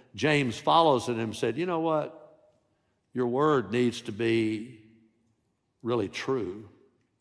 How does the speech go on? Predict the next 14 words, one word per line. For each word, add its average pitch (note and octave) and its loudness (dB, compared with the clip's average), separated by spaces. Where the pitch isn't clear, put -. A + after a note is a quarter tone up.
And G#2+ -6
you A#2 0
ought D#3 2
not C3 0
to A#2 -6
have A#2+ -4
to - -8
add G#2+ -4
all A#2+ 0
of A2 -8
these A2 -2
superlatives A2+ -4
to C3+ -2
it G#2 -6